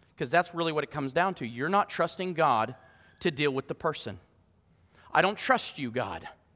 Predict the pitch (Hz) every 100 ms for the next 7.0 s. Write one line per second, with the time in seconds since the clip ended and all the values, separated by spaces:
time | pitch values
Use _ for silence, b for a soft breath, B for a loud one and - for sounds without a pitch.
0 | _ _ _ _ _ _ _ _ _ _
1 | _ _ _ - 202 - 262 269 285 285
2 | 262 233 262 311 240 214 170 311 254 233
3 | 247 269 277 285 277 - 349 - - 247
4 | 170 160 302 381 359 349 330 277 302 339
5 | 277 208 190 339 370 269 254 B B 240
6 | 277 302 339 - 330 302 277 339 381